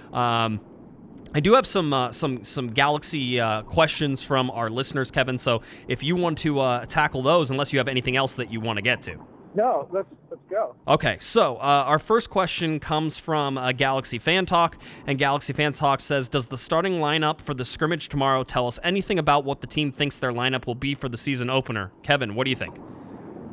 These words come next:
Speaker 2: No, because I think you're probably not gonna see Felcher. I would, I would guess you would not see Felcher. Probably not gonna see Giovanni Dos Santos. I don't think that means anything. Um, a-, and, you know, I disagree with you a little bit on, on whether or not,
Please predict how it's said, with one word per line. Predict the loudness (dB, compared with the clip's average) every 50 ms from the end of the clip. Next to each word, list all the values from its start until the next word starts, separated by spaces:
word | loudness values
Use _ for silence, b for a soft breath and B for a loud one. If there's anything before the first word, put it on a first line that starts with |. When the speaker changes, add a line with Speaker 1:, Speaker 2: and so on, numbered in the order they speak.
| -14 -14 -16 -16 -14 -14 0 8
Speaker 2:
No, | 10 10 12 12
because | 10 8 8 8 8 8
I | 8 8
think | 8 6 4 4 0 -8 -2 -2
you're | 2
probably | 6 8 8 8 8
not | 6 2
gonna | 2 0 -2 0
see | -2 -2 0 6
Felcher. | 8 8 8 8 6 2 2 2 2 0 -8 -18 -20 -20 -6 4 4
I | 4
would, | 4 4 0 -4 -12 -16 -16 -14 -14 -16 -16 -16 -18 -2 4
I | 6 6
would | 6 4 2 6
guess | 8 8 8 8 4
you | 2 0
would | 0 2
not | 2 0 0 0
see | -6 0
Felcher. | 2 4 2 4 2 -2 -4 0
Probably | 2 2 2 4 2 -2 -10 -10 -2 0
not | 0 0 2
gonna | 0 -4 -4 0
see | -2 -2 0 4
Giovanni | 4 4 6 6 4 2 2 0
Dos | -2 -2 4
Santos. | 6 6 6 8 8 6 6 6 4 -6 -10 -10 -10 -10 0 6
I | 8 10
don't | 10 10 6 6
think | 0 4 6
that | 6 6 6
means | 4 -4 0 4
anything. | 4 4 4 4 2 2 2 2 2 -2 -6 -12 -14 -14 -10 4 8
Um, | 8 8 8 8 6
a-, |
and, | 6 6 10 10 10 10 8 6 4
you | 6 8
know, | 10
I | 10 10 10
disagree | 10 6 6 4 4 6 6
with | 6 8 8
you | 8 8
a | 10
little | 10 8 10
bit | 10 8 10 10
on, | 10 10 10 8 4
on | 2 4 6 6 6 4 2 -4 -14 -18 -12 2
whether | 6 6 8 8 8 8 8
or | 8 8
not, | 8 6 6 6 6